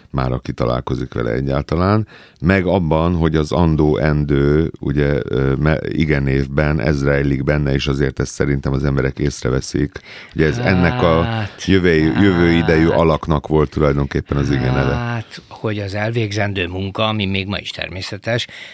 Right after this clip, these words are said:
Speaker 2: elvégzendő,
Speaker 1: Na
Speaker 2: hogy
Speaker 1: most az
Speaker 2: abba
Speaker 1: már manapság csak azt jelenti, hogy el kell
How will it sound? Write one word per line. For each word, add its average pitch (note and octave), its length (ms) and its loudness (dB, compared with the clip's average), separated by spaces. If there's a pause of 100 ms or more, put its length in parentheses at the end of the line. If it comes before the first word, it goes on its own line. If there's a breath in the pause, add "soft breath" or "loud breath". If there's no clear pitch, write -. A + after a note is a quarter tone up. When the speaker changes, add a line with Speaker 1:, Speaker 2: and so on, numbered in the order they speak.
(120 loud breath)
Speaker 2:
elvégzendő, G2+ 800 -2
Speaker 1:
Na G2 80 2
Speaker 2:
hogy F2+ 100 4
Speaker 1:
most F2 200 0
az F2 140 2
Speaker 2:
abba F#2 100 2
Speaker 1:
már F#2 140 2
manapság F#2+ 480 2
csak - 180 -4
azt G2+ 200 0
jelenti, D#2+ 340 0
hogy D#2+ 160 4
el D#2 180 2
kell D2 300 0